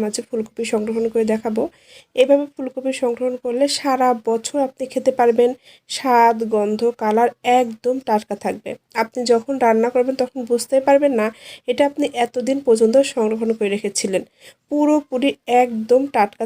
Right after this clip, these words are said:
থাকবে, একটু স্বাদও কিন্তু কমবে না। ঠিক আমি যেভাবে, যেভাবে দেখিয়ে দেবো আপনাদের কিন্তু হুবহু সেভাবেই করতে হবে।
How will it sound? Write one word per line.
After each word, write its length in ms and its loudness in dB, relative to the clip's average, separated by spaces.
থাকবে, 320 2
একটু 240 -10
স্বাদও 380 2
কিন্তু 220 -2
কমবে 340 2
না। 60 -2
ঠিক 120 -4
আমি 120 0
যেভাবে, 360 4
যেভাবে 280 -2
দেখিয়ে 320 0
দেবো 240 0
আপনাদের 280 -4
কিন্তু 200 -6
হুবহু 240 -8
সেভাবেই 420 2
করতে 280 -10
হবে। 180 -2